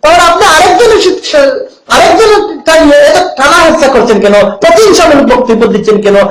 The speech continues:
যেমন করে রাজনীতিবিদরা প্রতিহিংসামূলক বক্তব্য দেয়, আপনি সেটা শুরু করে দিলেন। অলিপুরি সাহেব, শুনেন, মানুষদেরকে সঠিক পথ দেখান।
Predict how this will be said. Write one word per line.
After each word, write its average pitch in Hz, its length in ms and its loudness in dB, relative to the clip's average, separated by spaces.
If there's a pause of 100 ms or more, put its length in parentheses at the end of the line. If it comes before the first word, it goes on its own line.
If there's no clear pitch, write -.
(160)
যেমন 320 360 2
করে 269 140 2
রাজনীতিবিদরা 240 960 -2
প্রতিহিংসামূলক 226 760 0
বক্তব্য 196 340 -2
দেয়, 208 300 0
আপনি 277 280 0
সেটা 269 220 2
শুরু 226 260 0
করে 196 120 0
দিলেন। 165 480 -2 (180)
অলিপুরি 294 300 0
সাহেব, 302 480 0
শুনেন, 320 420 0 (720)
মানুষদেরকে 247 880 0 (160)
সঠিক - 400 -2
পথ 240 180 0
দেখান। 208 300 -2